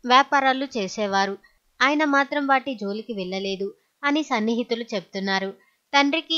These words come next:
ఏ లోటు రాకుండా చూసుకోవడంలో ఇటు అన్నయ్య కళ్యాణ్ రామ్, తమ్ముడు జూనియర్ ఎన్టీఆర్ ముందు ఉంటారు. ఎటువంటి ఫంక్షన్, పండుగ ఇంట్లో వచ్చిన తారక్, కళ్యాణ్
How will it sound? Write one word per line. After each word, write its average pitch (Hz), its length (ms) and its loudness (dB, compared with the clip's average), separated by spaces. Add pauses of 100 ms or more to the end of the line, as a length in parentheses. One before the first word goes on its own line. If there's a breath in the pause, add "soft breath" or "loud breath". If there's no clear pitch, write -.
(140)
ఏ 202 100 0
లోటు 247 300 -2
రాకుండా 233 460 0
చూసుకోవడంలో 220 840 -4 (220)
ఇటు 311 180 -4 (100)
అన్నయ్య 208 380 0 (140)
కళ్యాణ్ 208 380 -4
రామ్, 220 200 -2 (320)
తమ్ముడు 285 320 2
జూనియర్ 208 500 -4
ఎన్టీఆర్ 220 340 -2
ముందు 190 340 -6
ఉంటారు. 196 380 -2 (420)
ఎటువంటి 302 460 -2
ఫంక్షన్, 226 520 -4
పండుగ 202 400 -2 (240)
ఇంట్లో 277 300 -2
వచ్చిన 254 300 -4 (500)
తారక్, 302 400 4 (100)
కళ్యాణ్ 214 380 -2